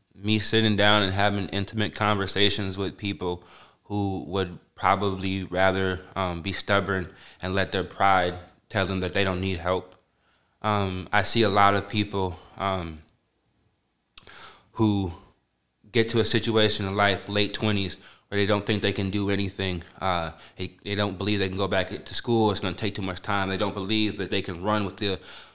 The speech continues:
with one of the million dollar ideas that they have in their head. So they just decide to go and get a comfortable job. I wanna meet people around there and have a conversation, show 'em a different perspective. Um, let me be an example.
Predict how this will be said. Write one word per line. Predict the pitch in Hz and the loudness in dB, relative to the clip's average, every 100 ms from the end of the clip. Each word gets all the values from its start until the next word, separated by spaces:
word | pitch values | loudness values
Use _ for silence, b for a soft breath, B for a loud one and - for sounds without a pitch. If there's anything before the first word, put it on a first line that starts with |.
| _ | _
with | 98 - - | -10 -10 -8
one | 92 107 | 0 2
of | 110 | 2
the | 95 | 0
million | 92 107 107 101 | 0 2 2 2
dollar | 101 98 101 | 2 4 2
ideas | 92 101 104 98 | 0 -2 -2 -4
that | 95 | -6
they | 95 | -4
have | 101 98 | -2 -2
in | 95 | -4
their | 92 | -6
head. | 95 104 98 - B B | 0 0 0 -6 B B
So | - 104 | -8 -2
they | 107 | 0
just | 110 - | 0 -2
decide | 104 113 107 98 | -2 0 0 0
to | |
go | 101 107 | -2 -4
and | 98 | -2
get | 95 | -4
a | 92 | -6
comfortable | - 110 95 98 87 | -4 -4 -4 -8 -8
job. | - 95 92 85 | -2 0 0 0
I | 95 | 0
wanna | 104 101 | 0 0
meet | 98 104 | -2 -4
people | - 110 101 98 | -6 -6 -4 -4
around | 95 92 90 | -2 -2 -2
there | 98 92 82 B B B | -2 -2 -6 B B B
and | - 90 - - | -10 -10 -10 -16
have | 95 110 | -6 -4
a | 107 | -2
conversation, | - 110 95 - 107 - 90 | -2 -2 0 2 2 2 -2
show | - 110 | -2 0
'em | 110 | 0
a | |
different | 101 107 - 98 | 0 -2 -2 -6
perspective. | - - 95 85 90 85 b b b b - | -6 -4 -2 -2 -6 -10 b b b b -2
Um, | 104 101 92 80 78 - _ _ _ _ _ _ _ b b - | 0 2 0 -6 -12 -18 _ _ _ _ _ _ _ b b -6
let | 107 | 2
me | 113 | 2
be | 113 120 | 4 6
an | 113 | 6
example. | 107 92 104 104 92 90 87 | 4 0 0 0 0 -6 -8